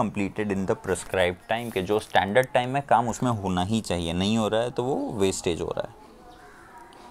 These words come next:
ये प्रोडक्शन इक्विपमेंट्स के बेस्ट यूज़ को, you know,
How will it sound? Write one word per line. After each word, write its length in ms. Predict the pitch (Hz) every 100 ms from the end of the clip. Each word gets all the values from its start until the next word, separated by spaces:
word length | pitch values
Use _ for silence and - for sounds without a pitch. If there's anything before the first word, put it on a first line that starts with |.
| - - - - - - - - - - -
ये 380 | 110 135 - - -
प्रोडक्शन 680 | - - - 120 127 - 143
इक्विपमेंट्स 540 | 117 120 113 120 120
के 80 | -
बेस्ट 380 | 123 120 - -
यूज़ 220 | 120 120 - - - - - -
को, 260 | 127 - - - - - - - -
you 100 | 107
know, 120 | 131